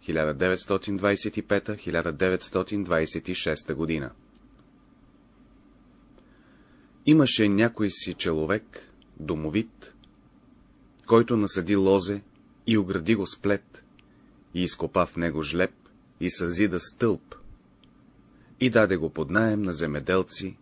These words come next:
и отиде. В този стих има две положения. Насади лозе и даде го под наем. Софиянци разбират това изкуство.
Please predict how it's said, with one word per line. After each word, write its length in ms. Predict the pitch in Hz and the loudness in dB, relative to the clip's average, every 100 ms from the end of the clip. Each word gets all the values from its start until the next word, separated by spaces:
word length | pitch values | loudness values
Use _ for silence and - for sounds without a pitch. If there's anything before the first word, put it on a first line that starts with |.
| _ _ _ - _ | _ _ _ -20 _
и 100 | 113 | -2
отиде. 440 | 95 - 78 52 - - - _ _ _ - - - - - _ - _ _ _ _ _ _ _ _ _ _ _ _ _ _ _ - | -2 -4 -6 -8 -12 -20 -20 _ _ _ -20 -20 -20 -20 -20 _ -20 _ _ _ _ _ _ _ _ _ _ _ _ _ _ _ -20
В 80 | - | -2
този 260 | 180 160 131 | 2 2 2
стих 320 | - 139 - | 2 0 4
има 180 | 120 117 | 4 4
две 220 | 92 110 | 4 4
положения. 680 | 95 80 78 80 73 62 - - _ - - - - - | 2 0 0 -2 -2 -6 -10 -18 _ -20 -20 -20 -18 -2
Насади 400 | 101 - 92 107 | 0 2 4 6
лозе 500 | 117 117 110 135 143 - - _ _ - | 8 8 8 2 -2 -12 -20 _ _ -2
и 100 | 135 | 0
даде 260 | 110 92 85 | 4 4 4
го 120 | 85 | 0
под 220 | 80 92 | -2 -2
наем. 320 | 95 95 73 58 - _ _ _ _ _ _ _ _ - _ _ - - _ - - _ - - - | 0 0 -2 -6 -16 _ _ _ _ _ _ _ _ -20 _ _ -20 -20 _ -20 -20 _ -20 -20 -8
Софиянци 560 | - 113 147 160 143 | -6 2 4 4 4
разбират 400 | 110 95 117 95 | 4 4 4 4
това 220 | - 78 78 | 0 -2 -2
изкуство. 500 | - 80 - 69 | -2 -8 -8 -12